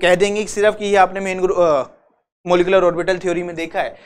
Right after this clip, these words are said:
तो सीओ सिग्मा से देते हैं, यानी कि ये मान लो let suppose मेटल है, तो ये सिग्मा से दे रहे हैं, सिग्मा से दे रहे हैं,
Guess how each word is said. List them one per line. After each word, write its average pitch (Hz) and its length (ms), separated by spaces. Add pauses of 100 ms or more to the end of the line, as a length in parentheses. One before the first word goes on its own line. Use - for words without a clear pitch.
(280)
तो 196 40
सीओ 226 460
सिग्मा 233 460
से 254 140
देते 240 280
हैं, 254 360
यानी 180 240
कि 190 100
ये 208 160
मान 196 240
लो 202 100
let 190 180
suppose 190 280
मेटल 175 360
है, 220 100 (420)
तो 202 60
ये 208 40
सिग्मा 220 420
से 262 160
दे 185 260
रहे 254 240
हैं, 262 300
सिग्मा 214 420
से 226 140
दे 220 160
रहे 233 160
हैं, 277 100